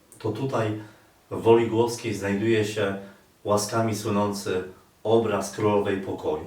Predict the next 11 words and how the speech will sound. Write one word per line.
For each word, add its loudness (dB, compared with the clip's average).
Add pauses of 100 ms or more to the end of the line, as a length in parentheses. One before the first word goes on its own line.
(720)
dzisiaj -4
nazywanej 0
także -4 (1000)
Matką 0
Bożą, -2
patronką 0
żołnierzy -4
września -2 (400)
trzydziestego -4
dziewiątego -8
roku. -16